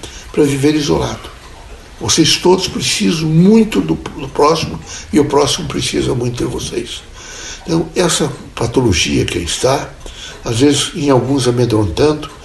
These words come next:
em outros colocando muito pavor, em alguns achando que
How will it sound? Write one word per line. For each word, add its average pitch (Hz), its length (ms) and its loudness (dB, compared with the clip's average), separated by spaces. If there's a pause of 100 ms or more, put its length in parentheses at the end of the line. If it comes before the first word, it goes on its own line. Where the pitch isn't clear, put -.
(300)
em 143 160 2
outros 156 220 4
colocando 127 480 0
muito 123 240 0
pavor, 113 460 2 (600)
em 170 120 4
alguns 170 580 2
achando 139 440 2
que 131 280 -6